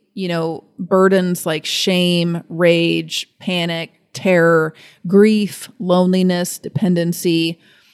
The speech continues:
They can carry memories from our childhood where maybe we felt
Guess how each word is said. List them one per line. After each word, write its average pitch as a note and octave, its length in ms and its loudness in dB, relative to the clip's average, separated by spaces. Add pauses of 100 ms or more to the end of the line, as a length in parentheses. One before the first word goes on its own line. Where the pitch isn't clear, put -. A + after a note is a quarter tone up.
(180)
They F#3+ 100 -2
can F3 180 -6
carry F3 360 -6
memories F#3+ 720 0
from A#3 200 0
our A#3 100 -2
childhood A3+ 720 -4
where F3+ 140 -2
maybe F3 300 -4
we E3 160 -6
felt E3+ 460 -8